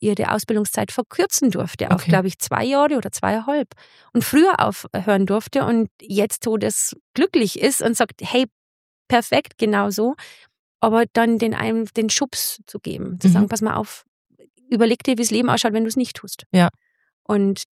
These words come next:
Speaker 1: das meiste, was an Schmerz irgendwann mal am Lebensende passiert, ist Dinge, die man nicht gemacht hat.
Speaker 2: Mhm, absolut.
Speaker 1: Und da helfen wir beim Schubsen. Und, ähm, wir sagen immer, „Du musst nix, einen Scheiß musst du, ja,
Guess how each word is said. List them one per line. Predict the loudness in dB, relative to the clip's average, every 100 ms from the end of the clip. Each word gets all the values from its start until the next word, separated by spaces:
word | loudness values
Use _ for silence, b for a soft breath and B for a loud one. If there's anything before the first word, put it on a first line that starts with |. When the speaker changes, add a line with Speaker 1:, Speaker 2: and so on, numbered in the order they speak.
| _ -6
Speaker 1:
das | -4 -2 0
meiste, | 2 2 2 0 2 2 4 0 -2
was | -2 -2 -2
an | 0 -2
Schmerz | 0 0 0 -2 -2
irgendwann | 0 2 2
mal | 0 2
am | 0
Lebensende | 2 0 0 -2 -2 0
passiert, | -2 0 0
ist | 0 -6 -10 _ _
Dinge, | 2 2
die | 2
man | 2 2
nicht | 0 -4
gemacht | -8 -8 2
hat. | 6
Speaker 2:
Mhm, | 6 4 0 -4
absolut. | -4 -2 -2 -2 -4 _
Speaker 1:
Und | 0 2 2 0 -6
da | -2 0
helfen | 2 0 0
wir | -2
beim | 0 -2
Schubsen. | -4 -6 -6 -6
Und, | -2 -2 -2 -6 b b _ _ -4
ähm, | 0 2 0 -2 -8 _
wir | -2 0
sagen | 2
immer, | 2 2 2 2 0 -4 -8 _ -4
„Du | 0
musst | 2 2 2
nix, | 0 0 0
einen | 0
Scheiß | 0 0 0 0
musst | -2 -2 0
du, | 0 0 -4 -6
ja, | -4 -2 -4